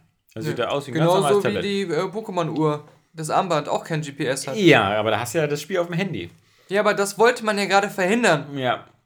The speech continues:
Speaker 1: Aber ich meine, hätte
Speaker 2: Als User.
Speaker 1: aber hätten sie jetzt sozusagen vielleicht den Anspruch gehabt,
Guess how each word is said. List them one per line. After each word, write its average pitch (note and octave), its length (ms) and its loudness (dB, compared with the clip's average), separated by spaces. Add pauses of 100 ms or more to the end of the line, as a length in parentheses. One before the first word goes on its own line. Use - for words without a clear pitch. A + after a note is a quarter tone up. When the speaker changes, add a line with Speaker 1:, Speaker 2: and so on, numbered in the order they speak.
(300)
Speaker 1:
Aber D#3 160 4
ich D#3 80 0
meine, D#3+ 160 2
hätte - 160 -2
Speaker 2:
Als F3 320 4
User. F3 680 4 (560)
Speaker 1:
aber C#3+ 140 0
hätten F3 300 0
sie E3+ 80 -2
jetzt E3 180 0
sozusagen D3 480 -4
vielleicht D3 380 -8
den - 100 -10
Anspruch F3 360 -8
gehabt, D#3+ 360 -6